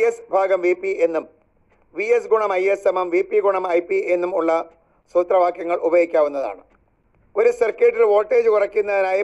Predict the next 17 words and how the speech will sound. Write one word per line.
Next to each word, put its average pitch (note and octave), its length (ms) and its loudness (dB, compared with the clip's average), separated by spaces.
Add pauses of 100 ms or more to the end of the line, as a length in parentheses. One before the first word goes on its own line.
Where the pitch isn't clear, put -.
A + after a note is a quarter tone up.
പ്രതിരോധകമോ G3+ 640 2 (180)
ഇൻഡക്ടറോ F#3+ 440 0
ഉപയോഗിക്കാവുന്നതാണ്. E3+ 800 0 (760)
ഇൻഡക്ടറിൻ്റെ B3 540 -2
മേന്മ A3 240 -2 (120)
ചോദിച്ചാൽ G3 460 2 (340)
ഊർജ്ജ A#3 220 2 (100)
നഷ്ടമില്ലാതെ G#3 600 0
പ്രവർത്തിക്കും G3 540 2 (180)
എന്നെഴുതാം. D#3 380 0 (720)
ഈ - 20 -4 (180)
ഇൻഡക്ടറിൻ്റെ A#3 520 -2
പരിമിതി A#3 420 2
ചോദിച്ചാൽ G3+ 420 0 (220)
എ G3+ 40 4 (100)
സി A#3+ 80 -2 (100)
സർക്യൂട്ടിൽ G#3 400 0